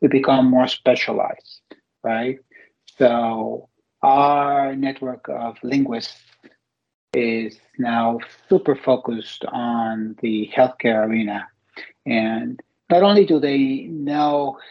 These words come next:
huge amounts about medical terminology, uh, they know the difference between a hematoma and, uh,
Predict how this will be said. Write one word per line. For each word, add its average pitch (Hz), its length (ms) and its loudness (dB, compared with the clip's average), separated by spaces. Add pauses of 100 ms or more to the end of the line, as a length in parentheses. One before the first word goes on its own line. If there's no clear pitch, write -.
(120)
huge 165 300 -4
amounts 131 440 -6
about 113 680 -8
medical 127 320 -2
terminology, 113 960 0 (800)
uh, 107 800 0
they 120 180 2
know 127 340 6
the 120 80 0
difference 123 340 -2
between 117 460 -2
a 110 100 -4
hematoma 120 1000 0
and, 110 800 -12
uh, 107 420 -2